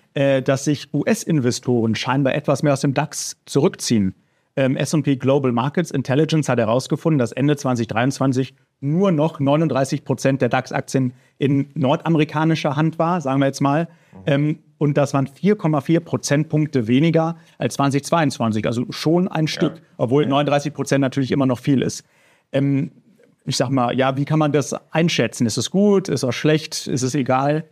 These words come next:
Speaker 2: Naja, einerseits ist es eine Zahl, die atmet einfach. Wir sehen das ja im dax, ähm, was, was von den dax-Aktien in ausländischer Hand liegt. Das war ja vom Trend her eigentlich, eigentlich immer steigend.
Speaker 1: Mhm.
Speaker 2: Aber, ähm, wenn's auf einzelne Investoren geht, atmet das schon.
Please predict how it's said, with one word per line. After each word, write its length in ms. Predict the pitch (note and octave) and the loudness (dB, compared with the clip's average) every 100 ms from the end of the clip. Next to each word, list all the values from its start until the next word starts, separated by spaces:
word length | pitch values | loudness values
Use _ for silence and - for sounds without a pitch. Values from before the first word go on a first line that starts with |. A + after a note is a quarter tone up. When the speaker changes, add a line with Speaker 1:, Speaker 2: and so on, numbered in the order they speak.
| - | -2
Speaker 2:
Naja, 240 | D3+ D#3+ | 0 2
einerseits 460 | A#2 D#3 D3+ C#3 - | 2 0 2 0 0
ist 120 | C3 | -2
es 80 | B2+ | 0
eine 160 | C3 | 0
Zahl, 480 | G#2+ A2 A2 A2 A#1 - _ - | 0 0 2 0 -4 -12 _ 0
die 140 | G#2 | 2
atmet 420 | C#2 G2 F2 E2 | 2 0 -2 -2
einfach. 340 | - G2 F#2 F#2 | -2 -2 -2 -2
Wir 120 | F#2 | 0
sehen 160 | A2+ | 2
das 100 | A#2+ | 2
ja 140 | A2+ F#2+ | 2 0
im 120 | G#2 | 2
dax, 300 | G2 G2 - | 0 -2 -2
ähm, 320 | - G2+ G2 | -2 0 2
was, 220 | F#2 - F2 | 0 -2 -4
was 320 | F2 F#2+ - | 0 -2 0
von 140 | G#2+ | 0
den 100 | G2+ | 0
dax-Aktien 600 | F2 G#2 - G#2 - G2+ | 0 -2 -2 -4 -2 -2
in 120 | F2+ F#2+ | 0 0
ausländischer 600 | F#2+ G2 G#2 F#2+ F#2 F2+ | 0 0 0 2 0 0
Hand 180 | A2 | 0
liegt. 220 | A2 A2+ G2 | 0 -2 -4
Das 120 | F#2 | 0
war 120 | F#2 | 0
ja 60 | F#2+ | 0
vom 200 | F#2 F2 | -4 -4
Trend 360 | - G#2 C3 | -2 0 0
her 120 | A2+ | 0
eigentlich, 600 | G2+ D2+ G2+ G2 G2 - - | 0 2 2 0 -2 -6 -8
eigentlich 360 | - G2 F#2+ - | -2 2 0 0
immer 200 | A2 G2+ | 0 0
steigend. 580 | - - G2 C3 D3 C#3 | 0 0 0 0 -2 -2
Speaker 1:
Mhm. 120 | G#3+ - - | -6 -10 -8
Speaker 2:
Aber, 480 | - G2+ G#2+ G#2 E2 | -2 2 2 2 0
ähm, 400 | G#2+ G#2 G#2 F#2+ | 0 2 2 2
wenn's 140 | F#2+ | -2
auf 100 | G2+ | -2
einzelne 320 | - A#2 A2+ | -2 0 0
Investoren 560 | G#2 A2 A2 G2+ G#2+ G#2+ | 2 0 0 0 2 2
geht, 280 | F#2 - - | 0 -2 -2
atmet 400 | E2 F2 D2 - | -2 0 -2 -2
das 140 | - | -4
schon. 220 | - A1+ | -2 -6